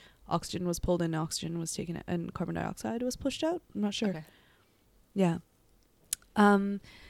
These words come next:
Speaker 1: yeah, and then so everything else was just regular. So they were told not to eat two hours prior, no exercise or yoga twenty-four hours prior. Um, one thing that they did include was for both the breathing exercise, Shitali and Shitkari,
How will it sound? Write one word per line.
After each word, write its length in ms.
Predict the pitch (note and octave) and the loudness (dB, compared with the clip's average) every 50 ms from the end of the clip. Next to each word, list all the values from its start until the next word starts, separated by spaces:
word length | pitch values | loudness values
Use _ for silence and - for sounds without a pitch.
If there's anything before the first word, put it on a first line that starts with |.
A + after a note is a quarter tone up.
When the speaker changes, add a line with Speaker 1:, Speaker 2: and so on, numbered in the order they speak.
| - - - | -12 2 6
Speaker 1:
yeah, 160 | D4 D#4 B3+ - | 8 8 10 8
and 100 | A#3+ B3 | 6 4
then 200 | B3+ B3+ B3+ B3 | 4 4 2 4
so 260 | - C#4 B3 A#3+ - - | 8 10 10 10 8 8
everything 340 | - A#3 A3 B3+ A#3+ B3 A3+ | 6 6 6 6 4 6 4
else 160 | A3 G#3+ - | 4 4 2
was 100 | G3+ F#3 | 0 0
just 160 | G3+ F#3 - | 0 2 4
regular. 400 | F3+ F3+ F3+ F3+ F3+ F3+ F3 F3+ | 4 4 6 6 8 8 8 6
So 140 | F3 - F#3 | 6 6 6
they 140 | F3+ F3+ F3+ | 6 6 6
were 200 | F3+ F3+ F3+ F3+ | 6 6 4 4
told 240 | - F#3+ F#3 F3+ | 6 6 4 6
not 160 | F3 F3 F3 E3+ | 4 2 2 0
to 100 | - - | 0 -2
eat 140 | F#3 F3+ - | -2 -2 0
two 200 | - - F#3 F3 | 2 4 6 8
hours 240 | F3 F3 F3 F#3 - | 8 8 6 6 4
prior, 520 | - - B3 A#3 A#3+ B3 A#3+ A#3+ B3 B3 - - - - - - | 4 6 8 8 10 10 10 8 8 6 4 -2 -14 -14 -2 2
no 140 | F#3 F3+ E3+ | 4 4 4
exercise 580 | - F#3 - - G3+ F#3 - F#3+ F3+ F3 F3+ F3+ | 4 2 0 0 0 0 2 4 4 4 4 4
or 200 | - G3+ A3 B3 | 4 6 6 6
yoga 320 | A#3 G#3 G3+ G3+ G3+ G3+ | 6 6 4 4 4 2
twenty-four 440 | G3+ - - A3+ A#3 C4 B3+ - C4+ | 0 0 2 2 2 2 4 4 4
hours 280 | A#3+ A#3 A#3 A#3+ A#3+ A#3+ | 6 6 6 6 4 2
prior. 480 | - - B3+ A#3 A3+ A#3 A3+ A3+ A#3 A3+ - - - - - - - | 2 0 2 2 2 2 2 0 0 -2 -6 -12 -14 -16 -14 -6 0
Um, 460 | E3+ F3 F3 E3+ E3+ F3 F3 E3+ - - _ - | 2 4 4 4 2 0 -2 -4 -6 -8 _ 0
one 220 | - G#3 A#3+ C4 B3+ | 4 6 6 6 6
thing 160 | C#4+ C4+ C4 | 2 2 2
that 80 | B3 | 4
they 100 | G#3+ A3 G3 | 4 4 4
did 200 | F3 G3+ G#3+ G#3 | 4 4 4 4
include 380 | A3 A3 - - A3 G#3+ G#3 | 4 2 4 6 6 6 6
was 220 | F#3+ F#3+ F#3 - - | 6 4 2 2 0
for 160 | - - F#3+ | 0 0 0
both 440 | F3 - - F#3+ G3 A3+ B3 - - | 2 6 8 8 8 8 4 -2 -4
the 140 | G3+ G3+ F#3 | -2 -2 -2
breathing 360 | - F3+ F3+ F3+ F3 F3 E3+ | 0 0 0 0 0 0 -2
exercise, 540 | E3 E3 - - F3+ - F3+ E3+ E3 F3 - | -2 -4 -4 -4 -2 -2 0 0 0 0 0
Shitali 460 | - - F3 - F3+ E3+ F3 F3 E3 | -2 -2 -2 -2 0 0 0 0 0
and 100 | E3+ E3 | -2 -2
Shitkari, 540 | - - E3+ - F#3+ F3 E3 E3 E3 D#3+ | -4 -6 -4 -2 0 0 2 2 2 0